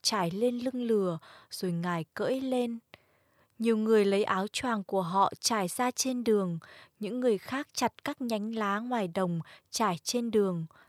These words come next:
rồi kẻ đi trước, người theo sau hô to: "Hô-sa-na! Chúc tụng Đấng nhân danh Chúa ngự đến! Chúc tụng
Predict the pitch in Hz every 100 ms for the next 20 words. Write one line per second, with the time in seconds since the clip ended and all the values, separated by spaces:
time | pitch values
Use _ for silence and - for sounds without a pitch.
0 | - - 202 - 220 170 - 240 - 294
1 | 311 - - - _ 233 226 196 - 262
2 | 254 277 269 247 262 262 - 254 247 247
3 | - - - - - 339 320 330 311 311
4 | 320 311 302 - _ _ _ - 381 -
5 | - - 208 208 220 269 311 294 302 285
6 | 285 - 226 226 285 294 202 202 202 240
7 | - _ _ - _ - 330 - 277